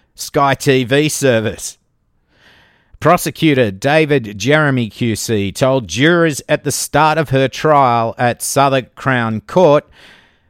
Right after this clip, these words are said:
"Miss Mazzucchelli was able to carry out this deceit because she was a very good actress, and I dare say she still is a very good actress." She feigned trauma convincingly.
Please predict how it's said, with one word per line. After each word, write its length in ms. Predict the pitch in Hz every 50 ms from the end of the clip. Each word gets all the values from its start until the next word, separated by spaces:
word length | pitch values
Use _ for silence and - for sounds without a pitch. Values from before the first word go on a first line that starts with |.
| _ _
"Miss 400 | 113 147 180 175 - - - -
Mazzucchelli 920 | 113 110 131 131 117 101 87 110 170 - - 135 135 135 135 131 131 131
was 340 | 120 113 127 127 117 104 - - -
able 320 | 147 156 160 160 151 151
to 140 | 143 139 131
carry 440 | - - - 127 127 139 139 135 135
out 240 | 135 131 123 - -
this 200 | 131 123 - -
deceit 560 | - 120 - - - - 131 127 123 - _ _ _ _ _ _ _ - -
because 260 | 147 - - 156 135
she 160 | - - 135
was 220 | 127 127 127 - 117
a 40 |
very 560 | 95 82 78 69 73 117 123 127 127 123 120 117
good 360 | 110 101 117 120 117 113 - -
actress, 640 | - 113 110 - _ - 110 101 90 - - - - _ _ _ _ _ _ _
and 160 | 107 113 120
I 240 | 113 113 95 92 85 76 _ _ _
dare 360 | - 104 110 120 117 117 117
say 400 | 107 - - 120 117 113 110 113
she 240 | 107 - - 113 104
still 460 | - - - - - 110 113 117 113
is 160 | 113 110 92
a 80 | 110 104
very 340 | 92 107 110 107 110 110 101
good 180 | 101 110 107
actress." 600 | 107 107 104 - - - 113 101 - - - - - _ _ _ _ _ _ _ _ _ _ _ _ _ - -
She 160 | - - 180 165
feigned 460 | - - 170 165 156 156 151 131 -
trauma 440 | - - 147 147 151 147 147 143 139
convincingly. 1120 | - - 127 113 98 87 90 123 131 123 - 131 117 110 104 101 90 78 - - _